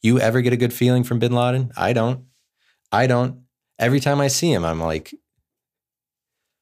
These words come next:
I'm not pleased. I'm not pleased by bin Laden's presence and my image of him, my, that I construe him to be something. My artistic rendering of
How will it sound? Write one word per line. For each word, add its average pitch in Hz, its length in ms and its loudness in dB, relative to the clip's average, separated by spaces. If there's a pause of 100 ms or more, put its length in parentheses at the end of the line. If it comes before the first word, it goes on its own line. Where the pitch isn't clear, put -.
(640)
I'm 113 200 0
not 110 240 0
pleased. 98 540 -2
I'm 98 160 -4
not 107 200 -2
pleased 110 480 -2
by 92 140 2
bin 90 260 -2
Laden's 87 500 0 (220)
presence 90 680 -2
and 82 280 -6
my 87 500 -2 (240)
image 107 340 -2
of 85 120 -4
him, 87 320 -8
my, 85 320 -2 (440)
that 98 220 0
I 87 80 0
construe 92 480 0
him 87 140 -2
to 82 60 -4
be 92 140 -2
something. 85 400 -8 (280)
My 98 80 2
artistic 127 480 0
rendering 90 460 2
of 82 200 -6